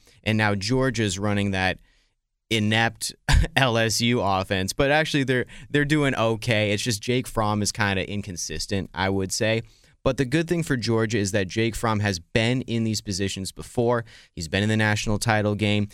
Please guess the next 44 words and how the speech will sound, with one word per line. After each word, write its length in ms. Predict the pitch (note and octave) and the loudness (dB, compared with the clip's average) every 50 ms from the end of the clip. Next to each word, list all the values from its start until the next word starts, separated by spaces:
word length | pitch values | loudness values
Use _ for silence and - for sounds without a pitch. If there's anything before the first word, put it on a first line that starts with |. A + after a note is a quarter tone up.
| - - | -12 -16
He's 180 | _ - F2+ D#2 | _ -6 -6 -2
been 200 | - G2 G#2+ A2+ | 0 0 2 2
in 80 | A2+ A2 | 2 2
the 120 | A2 A2 | 2 2
S 160 | G#2+ G#2 - | 2 2 0
E 60 | A2+ | 0
C 200 | G#2+ - A2+ G#2+ | -2 -2 -2 -2
championship 720 | G2 - - G#2 G#2 G#2 - A2 G#2 G2+ - - A2 D#2+ D#2+ | -2 -2 0 0 0 0 0 -2 -2 -2 0 0 -2 -2 0
game. 320 | G#2+ A2 G#2+ G#2 G#2 G2+ G2 - - - _ | 0 0 2 2 0 0 -2 -6 -14 -20 _
He 160 | _ - C3+ C#3 | _ -2 0 0
was 160 | C#3+ B2 C#3 | 2 0 0
in 80 | C3+ | 0
the 80 | C3 B2+ | 0 0
national 420 | B2+ B2 B2 B2 - - B2+ A2+ | 2 2 0 0 0 -2 -2 -4
title 300 | G2+ B2 B2 A#2 A#2 A#2 - | -2 0 0 0 0 0 0
as 240 | G#2 A2+ A#2+ - - | 0 0 0 0 -2
a 40 | - | -6
freshman 720 | - - - - D#3 D3 C#3+ C3+ - - A#2 G#2+ G#2 G2+ | -6 -12 -6 -2 0 0 0 0 -2 -2 -2 0 0 0
and 120 | F#2 A2 A2 | 0 0 0
nearly 260 | A2 A2 A2 A2 A2+ | 0 0 0 0 0
won 240 | A2 A2 A2 A2 G#2+ | 0 0 0 0 0
the 80 | G2+ G#2 | 0 0
whole 180 | A2 G2+ F#2+ | 0 -2 -2
thing. 320 | - - F#2 C2 G1+ - - _ _ _ _ _ _ _ _ | -4 -8 -10 -10 -12 -12 -18 _ _ _ _ _ _ _ _
So 420 | - - - C#3 C3 B2+ B2 F2 | -6 -2 2 2 2 2 0 -2
Jake 360 | G#2 G#2+ A2 B2+ C3 C3+ C3+ - | -4 -2 0 0 2 0 0 -2
Fromm, 460 | - - C3+ B2 A#2+ A#2+ A#2+ A#2 - - | -2 0 0 2 2 2 2 0 -2 -2
I'm 160 | A2 A2 A#2 | -2 0 0
not 220 | A#2+ B2+ A#2+ - | 0 0 0 -2
concerned 720 | - C3 A#2+ - - - - C3 A#2+ A#2+ B2 B2 B2 A#2+ | -2 -4 -2 -2 -2 -2 -2 0 0 2 2 0 0 0
about 500 | - A2 G2+ - A2 G#2+ G#2+ G#2+ G2 - | -2 -2 0 0 0 2 2 2 0 -2
where 200 | G#2 G#2+ G#2 G2+ | -2 -2 -2 -2
Jake 300 | G2 - A2 A2 A2 G#2 | -2 -2 -2 -2 -2 -2
Fromm's 460 | - - - A2+ G#2 G#2 G2+ G2+ - | -4 -6 -2 -2 0 0 0 0 -2
head 320 | - - - A2+ G#2 G#2+ G#2+ | -6 -4 -2 0 0 0 0
is 140 | G#2+ F#2+ - | -2 -2 -2
gonna 180 | G#2+ G2 F#2+ | -2 -2 -2
be 220 | F2 G#2+ G#2 G#2 G2 | -2 -2 -2 -2 0
going 240 | G#2+ G2+ G2 G2 | 0 -2 -2 0
into 140 | G2 G2+ G#2 | 0 -2 -2
this 180 | F2 G2+ F2+ - | -2 -2 -4 -2
game, 320 | - G#2 G#2 A2 A2+ G#2+ | -2 0 0 0 0 0
but 160 | G2+ A2 G2+ | 0 0 0
I 160 | G#2 G2+ G2 | 2 0 0